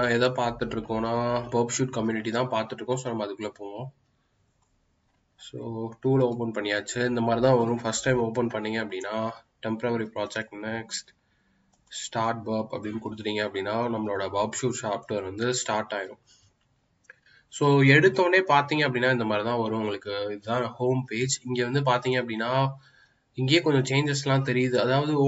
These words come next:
overall-ஆ யூ ஐ யே கொஞ்சம் என்ன பண்ணிருக்காங்க அப்படின்னா, கொஞ்சம் improve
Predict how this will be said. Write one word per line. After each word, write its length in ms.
overall-ஆ 360
யூ 100
ஐ 80
யே 100
கொஞ்சம் 220
என்ன 180
பண்ணிருக்காங்க 500
அப்படின்னா, 300
கொஞ்சம் 280
improve 300